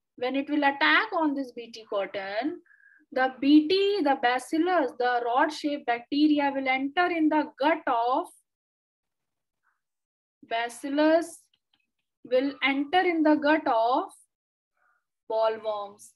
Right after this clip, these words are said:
Is it okay? And what is the medium of gut? Alkaline. So this alkaline medium of the bollworms as well as of the larvae of butterfly,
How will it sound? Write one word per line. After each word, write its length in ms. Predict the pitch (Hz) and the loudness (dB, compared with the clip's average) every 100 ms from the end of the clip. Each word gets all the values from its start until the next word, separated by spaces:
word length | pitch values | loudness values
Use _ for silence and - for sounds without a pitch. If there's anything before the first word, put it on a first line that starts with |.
| _ _ - - | _ _ -20 -12
Is 140 | 254 240 | -10 -6
it 120 | 277 | -2
okay? 640 | 269 262 277 277 285 302 - _ _ _ _ - - - _ _ _ _ _ _ _ | -2 -2 -2 0 -2 -4 -12 _ _ _ _ -20 -20 -20 _ _ _ _ _ _ _
And 140 | 254 | -4
what 180 | 262 320 | 2 4
is 160 | 370 339 | 4 2
the 340 | 349 349 370 381 _ _ | 4 6 4 -2 _ _
medium 560 | 240 254 302 302 359 359 | -8 2 4 4 2 2
of 240 | 349 339 | 2 2
gut? 300 | 285 330 370 392 _ | 2 4 4 -2 _
Alkaline. 880 | 226 220 226 247 240 240 247 247 269 - _ _ _ _ _ _ _ _ _ _ | -6 -6 -2 -2 0 -2 -4 -6 -10 -16 _ _ _ _ _ _ _ _ _ _
So 160 | - 285 | -8 -2
this 200 | 302 320 | -2 0
alkaline 680 | 302 311 311 330 330 349 403 | 4 4 4 4 4 2 -4
medium 560 | 403 392 359 349 359 339 | -10 -4 0 0 0 0
of 220 | 311 269 | 0 0
the 60 | |
bollworms 880 | 285 294 262 269 320 269 247 254 302 | -2 0 0 0 0 0 -4 -2 -4
as 220 | 302 262 269 | -4 -4 -4
well 120 | 269 | -4
as 180 | 269 269 | -2 -2
of 160 | 262 - | -4 -4
the 120 | 254 | -4
larvae 420 | 254 233 240 285 | 0 0 2 2
of 180 | 320 302 | 2 0
butterfly, 840 | 240 233 233 - 214 208 220 269 | -4 -8 -16 -6 -4 -2 -4 -6